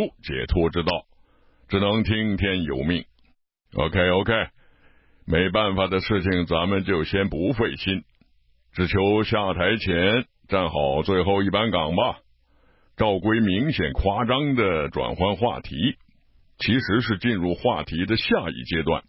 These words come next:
回到我前面说的那个技术难题，差一步就完成了。只是我能掌握的技术资源已经穷尽，您的技术资源多，能不能帮我想想解决途径？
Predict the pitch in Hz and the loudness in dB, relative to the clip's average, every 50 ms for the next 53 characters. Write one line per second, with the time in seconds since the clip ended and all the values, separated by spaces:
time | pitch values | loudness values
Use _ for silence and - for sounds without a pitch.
0 | - _ _ _ _ _ _ _ _ _ _ _ - 87 95 101 107 98 85 78 | -20 _ _ _ _ _ _ _ _ _ _ _ 0 0 2 2 2 2 2 0
1 | 73 - - 71 71 85 113 156 165 143 113 - 110 104 107 101 95 92 98 90 | -2 -2 0 0 2 2 2 2 2 0 0 0 2 2 2 2 0 0 0 0
2 | - - 85 - - 190 180 110 - - 92 85 69 65 78 87 87 71 71 65 | -2 -2 -4 -2 -2 0 0 0 0 0 0 0 0 0 0 0 -2 -2 -4 -4
3 | 62 78 76 - _ - _ _ _ _ _ _ _ _ _ - - - 95 85 | -4 -4 -4 -6 _ -20 _ _ _ _ _ _ _ _ _ -2 0 0 2 2
4 | 80 87 104 127 151 214 180 - - _ _ - - - - 76 64 57 67 110 | 2 2 2 2 2 2 2 0 -2 _ _ -20 -8 -2 -2 0 0 2 2 0
5 | - - 78 67 69 85 143 170 - _ _ _ _ _ _ _ _ _ _ _ | 2 0 0 0 0 2 0 0 -2 _ _ _ _ _ _ _ _ _ _ _
6 | _ - 98 98 95 117 123 120 107 92 82 71 64 65 71 73 76 90 123 165 | _ 0 0 0 2 2 2 2 0 -2 -2 -4 -2 -2 -2 0 2 2 2 2
7 | 175 180 185 180 160 - 98 90 78 78 87 101 113 104 90 90 90 90 85 82 | 2 2 2 2 2 2 0 0 0 0 0 2 2 2 2 2 2 2 2 2
8 | - 120 120 107 92 87 - 104 92 82 78 104 110 107 92 82 78 80 85 110 | 0 -2 0 0 0 0 0 0 0 0 0 2 2 4 4 4 4 4 2 2
9 | 117 - _ - 80 82 78 98 107 104 101 98 98 - - 87 92 113 123 165 | 0 -2 _ -2 0 0 2 2 0 2 2 0 0 2 2 2 2 2 2 2
10 | 190 - - _ _ _ _ _ _ _ _ _ _ _ _ - 92 87 104 139 | 0 -2 -4 _ _ _ _ _ _ _ _ _ _ _ _ -2 0 2 2 2
11 | 175 165 139 120 - 147 147 120 95 92 90 85 - 120 139 135 87 76 85 107 | 2 2 2 0 0 0 0 0 2 0 -2 -2 0 0 0 2 2 2 2 2
12 | 113 139 160 190 - - _ _ _ _ _ _ _ _ _ _ _ _ _ _ | 2 4 4 4 4 2 _ _ _ _ _ _ _ _ _ _ _ _ _ _
13 | _ - 90 104 123 160 165 160 143 135 127 127 131 123 131 127 127 123 117 113 | _ -2 0 0 2 2 2 0 0 2 2 2 2 2 2 2 2 2 2 2
14 | 107 95 98 95 110 120 101 104 98 95 95 95 98 95 - 82 69 71 76 90 | 2 2 0 0 0 2 2 2 2 2 2 2 0 0 0 -2 -2 0 2 2
15 | 107 117 - - 67 65 80 104 156 175 214 | 2 2 0 0 -2 0 -2 0 0 0 0